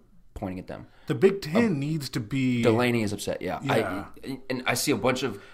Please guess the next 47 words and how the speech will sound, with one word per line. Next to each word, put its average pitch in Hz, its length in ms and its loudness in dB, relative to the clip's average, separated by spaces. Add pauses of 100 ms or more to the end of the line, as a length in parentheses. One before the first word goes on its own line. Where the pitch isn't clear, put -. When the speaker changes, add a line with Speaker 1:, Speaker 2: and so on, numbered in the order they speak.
(160)
Speaker 1:
upset 135 420 6
A 117 160 4
Ds 107 240 -2
that 87 60 -10
they 98 80 -2
did 95 160 -4
not 101 180 0
get 107 100 -4
into 101 120 -2
the 87 80 -8
playoffs 90 400 -4
that - 100 -10
are 98 60 -6
like, - 240 -8
"Oh, 285 200 -2
hey, - 240 -6
let's 226 300 -8
use 233 220 -4
U 220 120 -4
C 214 240 -8
F 220 220 -10
as, - 140 -14
like, 135 200 -8
our 120 140 -12
crutch - 340 -12
to 123 80 -12
stand - 280 -8
on." 117 60 -2
Speaker 2:
Yes. 113 80 -4
Speaker 1:
Like, 104 180 -2
I 120 80 0
don't 123 260 4
like 101 220 0
that. - 260 -14 (260)
Speaker 2:
And 165 240 12
I, 180 100 12
Speaker 1:
Don't, 139 220 10
Speaker 2:
I 160 100 12
agree 147 280 8
with 107 160 4
you. 101 60 0
Speaker 1:
don't 151 320 10
Speaker 2:
<laughs> 175 100 6
Speaker 1:
use - 100 8
them 117 280 6
that 101 240 4
way. - 160 -6